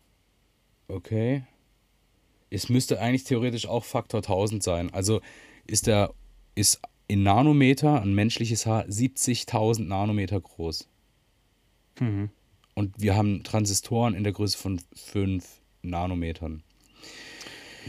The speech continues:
Speaker 2: Kaum
Speaker 1: Un-,
Speaker 2: vorstellbar,
Speaker 1: äh, das ist
Speaker 2: wenn
Speaker 1: un-,
Speaker 2: also
Speaker 1: das ist unvorstellbar. Es sind ja auch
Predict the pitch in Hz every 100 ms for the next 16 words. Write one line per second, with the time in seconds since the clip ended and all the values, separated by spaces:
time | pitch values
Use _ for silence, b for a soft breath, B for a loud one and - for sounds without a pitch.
0 | 95 B - 110 104 117 104 - 107 101
1 | 101 82 - - 110 123 98 92 90 78
2 | 98 123 98 87 95 107 101 85 87 90
3 | 107 104 98